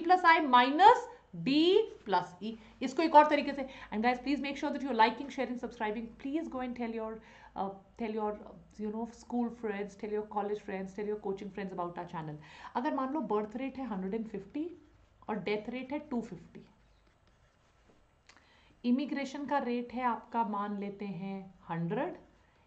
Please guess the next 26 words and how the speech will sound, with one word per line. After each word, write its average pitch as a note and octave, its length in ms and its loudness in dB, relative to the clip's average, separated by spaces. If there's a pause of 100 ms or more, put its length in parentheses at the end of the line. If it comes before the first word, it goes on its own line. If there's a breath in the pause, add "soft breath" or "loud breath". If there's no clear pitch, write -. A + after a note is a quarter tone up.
(240 soft breath)
एमिग्रेशन A3 1120 -2
का A3+ 220 -2
रेट F#3+ 300 -4
है G#3 120 -6
आपका, F#3+ 360 -6
मान F#3 300 -4
लीजिए, A3+ 400 -8 (560)
टू A#3+ 120 -2 (120)
टेन, D#3 300 -6 (140)
टू C4 120 -2
या B3 140 2
टू A#3+ 260 -4
ट्वेंटी, D3+ 420 -12 (2250)
ठीक B3 140 -12
है? D4+ 100 -10 (600 soft breath)
अब D4+ 280 10
मुझे A#3+ 240 2
बताओ G3+ 460 4 (460)
rate G3 440 -2 (420)
of F3+ 160 -2
increase F3 520 -4
या F3+ 160 0
decrease E3+ 400 -4
calculate D#3+ 380 -6
करके D#3+ 260 -14
बताओ। - 280 -16